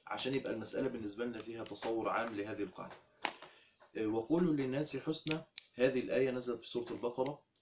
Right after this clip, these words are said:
في آيات أخذ الله عز وجل الميثاق على بني إسرائيل، وفيها يقول الله عز وجل: "وإذ أخذنا ميثاق بني إسرائيل".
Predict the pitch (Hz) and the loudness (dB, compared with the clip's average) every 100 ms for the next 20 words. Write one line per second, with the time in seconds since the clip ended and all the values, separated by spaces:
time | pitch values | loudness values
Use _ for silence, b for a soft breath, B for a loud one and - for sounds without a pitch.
0 | _ _ 120 113 120 123 139 - - 139 | _ _ -4 2 6 6 4 0 -4 -2
1 | 120 113 120 123 117 110 110 127 117 110 | -4 -2 0 0 -2 -2 2 2 2 -2
2 | 110 131 120 107 107 107 95 - 92 - | -4 -4 0 0 0 -4 -6 -6 -6 -6
3 | - _ _ _ _ _ - 92 135 123 | -12 _ _ _ _ _ -12 0 4 4
4 | 117 - 123 117 120 113 110 110 117 117 | 4 4 4 6 2 2 0 0 0 2
5 | 117 - - 127 123 120 110 107 113 123 | 0 -2 -2 0 0 0 -6 -6 2 2
6 | 120 110 110 98 107 95 123 147 | 2 -4 -6 -6 -2 0 2 2